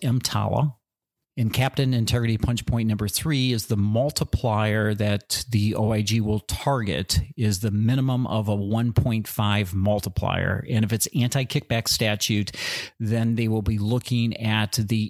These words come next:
inappropriate financial relationship between the entity and also the referral source or the physician. I hope you enjoyed this episode of Stark Integrity, the Stark Law and Compliance Podcast. If you have any questions regarding this episode,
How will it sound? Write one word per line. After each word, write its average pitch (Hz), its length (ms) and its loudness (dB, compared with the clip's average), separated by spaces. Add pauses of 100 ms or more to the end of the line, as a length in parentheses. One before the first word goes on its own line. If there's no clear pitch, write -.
inappropriate 117 600 -2
financial 110 500 0
relationship 104 800 0
between 120 680 -2 (380)
the 113 380 0
entity 110 760 0 (240)
and 110 240 0
also 101 440 0
the 101 340 0
referral 104 420 0
source 95 400 0
or 101 220 0
the 92 120 0
physician. - 520 -2 (500)
I 143 100 -2
hope 196 220 2
you 160 140 6
enjoyed 117 460 2
this 135 180 -4
episode 117 460 -6
of 107 80 -10
Stark - 360 -4
Integrity, 127 560 0 (360)
the 113 380 2
Stark 117 400 -4
Law 110 160 2
and 107 100 2
Compliance 104 440 -4
Podcast. - 760 -12 (480)
If 127 160 -6
you 143 120 6
have 185 120 6
any 131 140 8
questions 131 500 0
regarding 110 360 -2
this 123 200 -2
episode, 117 600 -6